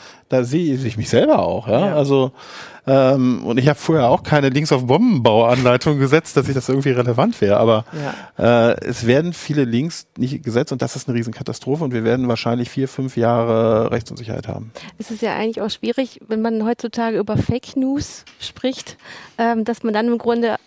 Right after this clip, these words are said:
Speaker 3: alle Nachweise mit so einer, ja, Rechtsprechung tilgt, ne? Weil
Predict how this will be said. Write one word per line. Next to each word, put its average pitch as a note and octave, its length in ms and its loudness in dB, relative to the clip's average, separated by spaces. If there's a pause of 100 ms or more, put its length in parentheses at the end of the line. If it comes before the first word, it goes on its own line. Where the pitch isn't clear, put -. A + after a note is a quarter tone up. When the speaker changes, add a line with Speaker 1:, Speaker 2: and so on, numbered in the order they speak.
(120)
Speaker 3:
alle A#3 260 0
Nachweise G3+ 880 -2 (160)
mit G#3+ 160 -4
so G#3 100 -4
einer, G#3 360 -4 (220)
ja, G3 300 -4
Rechtsprechung G#3 680 -6
tilgt, G#3+ 480 -4
ne? A#3+ 180 0
Weil G#3 220 -2